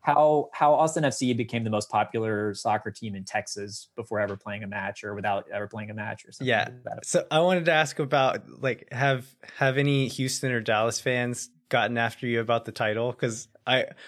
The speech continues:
Speaker 2: I love it. I thought it was great, but I figured it was gonna rub a few people the wrong way considering this was in, in, uh,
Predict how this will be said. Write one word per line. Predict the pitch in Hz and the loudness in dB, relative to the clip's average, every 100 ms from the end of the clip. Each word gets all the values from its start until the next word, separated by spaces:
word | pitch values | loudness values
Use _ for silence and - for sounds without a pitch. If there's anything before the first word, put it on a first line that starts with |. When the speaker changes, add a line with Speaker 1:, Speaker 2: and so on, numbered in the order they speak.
| - | 0
Speaker 2:
I | 175 175 | 2 4
love | 151 151 | 4 4
it. | 139 131 | 4 4
I | |
thought | 147 151 | 4 2
it | 135 | 2
was | 127 | -2
great, | 123 135 127 123 | 0 2 2 0
but | 123 123 | 0 0
I | - 139 | 2 2
figured | 143 127 127 | 2 2 2
it | |
was | 120 | 0
gonna | 131 123 | 0 0
rub | 117 113 - - | 0 0 -6 -10
a | 135 | -6
few | 131 | -6
people | 120 123 120 113 | -4 -4 -2 -2
the | |
wrong | 113 113 | 0 0
way | 113 113 | 0 0
considering | 113 107 120 113 110 | -2 -6 -4 -2 -2
this | 110 107 | -4 -4
was | 113 107 | -4 -4
in, | 107 104 101 _ - _ _ _ _ | -4 -6 -10 _ -20 _ _ _ _
in, | 131 123 117 | 0 2 2
uh, | 113 107 | 2 0